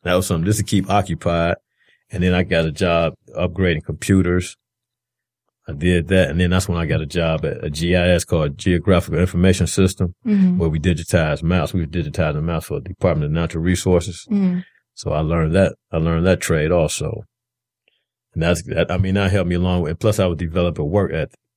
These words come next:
Speaker 1: And so that's what I wanted to do, too. So once I got home, I knew I had to work.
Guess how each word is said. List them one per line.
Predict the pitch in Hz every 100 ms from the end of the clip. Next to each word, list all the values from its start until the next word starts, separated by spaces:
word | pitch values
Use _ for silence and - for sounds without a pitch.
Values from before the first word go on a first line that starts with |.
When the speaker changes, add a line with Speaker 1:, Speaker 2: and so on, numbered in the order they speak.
| _ _ -
Speaker 1:
And | 82
so | - 73
that's | 80 -
what | 80
I |
wanted | 80 80 71 73
to | 87
do, | 80
too. | 87 73
So | 92
once | 78 80 78
I |
got | 73 80 78
home, | 95 92 76
I | 76
knew | 82
I | 80
had | 80 71
to | 73
work. | 85 95